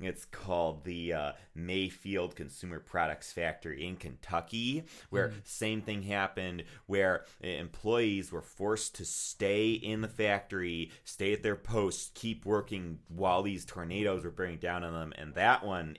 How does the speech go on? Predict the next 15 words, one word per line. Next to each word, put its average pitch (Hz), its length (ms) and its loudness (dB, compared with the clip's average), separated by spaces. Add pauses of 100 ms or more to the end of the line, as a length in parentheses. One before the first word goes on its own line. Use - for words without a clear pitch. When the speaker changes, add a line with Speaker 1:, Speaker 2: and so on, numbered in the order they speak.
Speaker 1:
eight 139 260 0
people 82 500 -4
died 73 580 2 (220)
as 85 260 -2
the, 78 200 -2
the 80 120 -8
factory 92 460 0
was 85 140 -2
destroyed 85 500 -2
by 85 120 0
tornadoes. 92 840 -2 (160)
Speaker 2:
Yeah, 147 500 0
um, 147 200 2
uh, 139 160 2
so 139 520 4